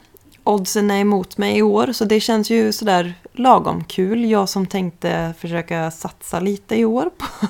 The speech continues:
<laughs> på att utveckla saker och ting. Men jag tänker att jag försöker att satsa. Jag får vara lite uppmärksam och försiktig helt enkelt.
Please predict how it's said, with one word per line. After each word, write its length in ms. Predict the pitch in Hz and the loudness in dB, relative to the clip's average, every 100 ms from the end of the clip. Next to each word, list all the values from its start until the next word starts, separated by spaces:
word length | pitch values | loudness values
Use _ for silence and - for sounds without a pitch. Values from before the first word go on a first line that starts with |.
| - | -8
<laughs> 360 | - 311 269 220 | -12 -6 -4 -2
på 220 | 240 233 | 4 6
att 60 | 214 | 6
utveckla 400 | 220 202 202 208 | 4 0 -2 -2
saker 220 | 208 214 | -2 -2
och 60 | 202 | 0
ting. 280 | 226 294 330 | 0 -2 0
Men 260 | 233 240 | 4 4
jag 160 | 247 233 | 2 2
tänker 200 | 240 208 | 2 0
att 100 | 202 | 2
jag 300 | 254 269 262 | 4 4 2
försöker 560 | - 294 - 147 - | -6 -4 -2 -2 -4
att 80 | 160 | -8
satsa. 300 | - 170 - | -8 -8 -4
Jag 100 | 208 | -4
får 100 | 302 | -2
vara 160 | 254 196 | 0 2
lite 240 | 196 202 | 0 -2
uppmärksam 600 | - - 165 147 - 175 | -8 -6 -6 -6 -6 -4
och 100 | 180 | -4
försiktig 440 | 202 - - - 240 | -8 -10 -10 -8 -8
helt 200 | 196 - | -8 -8
enkelt. 420 | - - - | -10 -10 -12